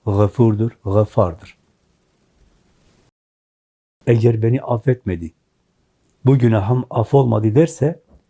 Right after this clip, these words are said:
şirke düşer. Allah'ın Gafur ismini, Tevvab ismini, Afu ismini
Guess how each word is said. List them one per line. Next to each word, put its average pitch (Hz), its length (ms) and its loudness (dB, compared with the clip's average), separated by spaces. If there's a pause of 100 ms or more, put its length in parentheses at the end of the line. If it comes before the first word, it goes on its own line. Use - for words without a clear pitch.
şirke 131 460 0
düşer. - 440 -12 (1400)
Allah'ın 120 560 2 (640)
Gafur 120 300 2
ismini, 110 500 -2 (100)
Tevvab 117 380 2
ismini, 110 460 -4
Afu 123 300 -2
ismini 135 400 -2